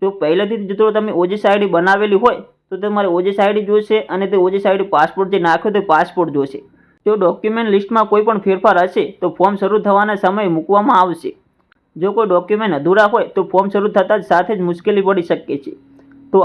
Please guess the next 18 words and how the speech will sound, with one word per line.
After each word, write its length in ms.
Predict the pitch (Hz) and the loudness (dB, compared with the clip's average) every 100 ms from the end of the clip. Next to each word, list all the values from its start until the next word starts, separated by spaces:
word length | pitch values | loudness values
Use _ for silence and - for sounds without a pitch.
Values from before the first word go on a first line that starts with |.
| 143 | 4
આગળથી 400 | 156 196 202 220 | 2 0 0 0
જ 60 | 170 | 0
બધું 220 | 143 196 | 0 2
તૈયાર 260 | 190 208 202 | 2 2 4
રાખજો 280 | 185 185 160 147 | 2 2 -2 -4
મિત્રો. 260 | 143 143 - - 180 | -6 -8 -12 -10 -2
ખાસ 260 | 190 214 | -2 0
નોંધ 240 | 202 220 220 _ _ _ _ | -2 -4 -4 _ _ _ _
કે 120 | 214 - | -8 -4
સરકારી 440 | 151 151 202 214 196 | -4 0 0 2 0
ઓફિશિયલ 480 | 185 214 202 220 208 | -2 -4 0 0 2
સાઇટ 260 | 190 190 - - - 165 | 2 2 -4 -14 -8 -6
ઓજેસ 280 | 185 220 | -4 -4
ડોટ 160 | 196 202 151 | -4 -4 -4
ગુજરાત 320 | 143 180 196 | 0 0 0
ડોટ 220 | 208 190 | -2 0
ગવર્મેન્ટ 480 | 170 185 202 208 196 | 2 2 0 -2 -4
ઇન 40 | 208 | -4